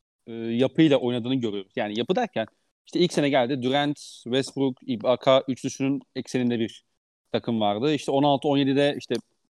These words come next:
sadece Westbrook ve diğerleri gibiydi. İşte Oladipo sorusu da gelecek herhalde birazdan, onu, onunla konuşuruz orada.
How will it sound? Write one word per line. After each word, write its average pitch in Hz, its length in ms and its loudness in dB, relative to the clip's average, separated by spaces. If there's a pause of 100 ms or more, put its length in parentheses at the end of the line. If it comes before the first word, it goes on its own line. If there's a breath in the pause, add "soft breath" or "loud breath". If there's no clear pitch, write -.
sadece 135 320 2
Westbrook 131 520 -2
ve 120 220 4 (540)
diğerleri 117 520 4
gibiydi. 98 260 -8
İşte 117 160 -10
Oladipo 120 520 -6 (480)
sorusu 117 240 -10
da 135 60 -2
gelecek 113 360 -4
herhalde 101 280 -2
birazdan, 101 280 -4
onu, 104 140 -10
onunla 110 220 -2
konuşuruz 113 460 0
orada. 110 200 2